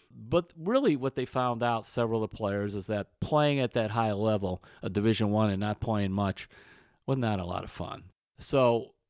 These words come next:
Mike Moran, kind of the godfather of the program, calls them the homegrown tomatoes 'cause he said, you know, "We wanted them to begin with. We want them to come home and stay home."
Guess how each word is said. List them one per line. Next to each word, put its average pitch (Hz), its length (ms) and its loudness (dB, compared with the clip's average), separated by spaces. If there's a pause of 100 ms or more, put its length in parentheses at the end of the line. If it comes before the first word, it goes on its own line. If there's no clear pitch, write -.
Mike 135 320 2
Moran, 107 460 2
kind 113 180 -2
of 92 60 -4
the 95 100 -2
godfather 107 600 0
of 98 80 -6
the - 40 -12
program, 92 460 -4
calls 107 260 0
them 98 120 -6
the 92 80 -12
homegrown 104 520 0
tomatoes 101 640 -2
'cause 104 180 -4
he 107 160 -4 (380)
said, 101 320 -4
you 113 80 -6
know, 107 60 -4
"We 104 120 -4
wanted 131 400 2
them 113 160 0
to 107 80 -4
begin 107 440 -2
with. 95 220 -8
We 107 100 -4
want 113 260 -2
them 101 120 -12
to 101 60 -18
come 113 220 -2
home 107 220 0
and 101 100 -10
stay 131 260 0
home." 98 300 -4